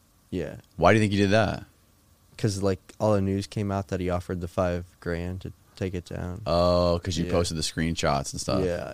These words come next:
Speaker 1: yeah.
Speaker 2: Wow. So, how, can you walk me through the process of, of how you actually have, so it's a bot you created that
Speaker 1: Yeah.
Speaker 2: posts these tweets whenever his plane takes off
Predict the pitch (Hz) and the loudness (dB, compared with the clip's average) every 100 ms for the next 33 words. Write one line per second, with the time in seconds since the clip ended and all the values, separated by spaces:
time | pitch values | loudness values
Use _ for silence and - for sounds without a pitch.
0 | - - - _ _ _ _ _ _ _ | -14 -18 -20 _ _ _ _ _ _ _
1 | _ _ _ - 71 62 50 50 50 - | _ _ _ -8 0 2 2 -2 -6 -12
2 | _ _ _ - - - - - - 131 | _ _ _ -20 -20 -20 -20 -2 10 12
3 | 120 101 _ _ _ _ _ _ _ _ | 12 8 _ _ _ _ _ _ _ _
4 | _ - - 139 123 143 156 170 196 185 | _ 0 8 8 8 8 8 10 10 8
5 | 160 165 123 - - 98 110 - 143 147 | 6 8 6 6 8 10 10 8 8 8
6 | - 104 92 78 - 98 95 90 85 73 | 6 4 4 0 2 8 8 8 6 2
7 | - - - 107 117 120 117 104 98 107 | -6 -6 6 10 12 12 10 8 6 8
8 | 104 101 98 95 - - - _ _ _ | 8 6 4 2 -10 -20 -20 _ _ _
9 | _ _ _ _ 98 113 - 117 104 92 | _ _ _ _ 8 8 8 6 8 8
10 | 98 98 85 120 107 80 - 110 110 - | 10 10 10 6 6 2 8 10 10 6
11 | 87 - 92 76 65 85 - 110 107 78 | -4 -2 0 0 0 -2 -2 -2 -2 0
12 | 73 131 131 - 107 98 - 117 101 82 | 6 8 8 6 2 2 2 4 4 2
13 | - - - - 101 107 110 104 95 - | -4 -10 -12 0 4 6 6 6 2 2
14 | 107 98 95 87 - 104 - 92 87 85 | 6 6 6 4 2 4 8 8 8 6
15 | - | -4